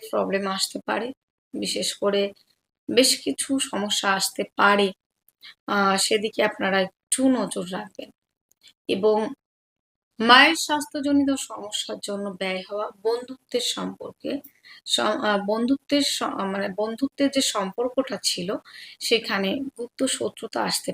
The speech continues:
পারে, বন্ধুত্ব শত্রুতায় পরিণত হতে পারে। তাই বলবো ভেবে বুঝে করিও কাজ,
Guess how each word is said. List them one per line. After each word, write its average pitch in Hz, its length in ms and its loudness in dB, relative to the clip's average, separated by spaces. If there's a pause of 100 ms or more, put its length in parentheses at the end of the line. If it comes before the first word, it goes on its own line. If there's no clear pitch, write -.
পারে, 190 160 -2
বন্ধুত্ব 247 600 -2
শত্রুতায় 208 840 -4 (100)
পরিণত 202 380 0
হতে 180 260 -16 (100)
পারে। - 180 -8 (520)
তাই 247 180 6
বলবো 226 340 4 (640)
ভেবে 247 320 4
বুঝে 208 420 2 (560)
করিও 214 300 6
কাজ, - 280 -10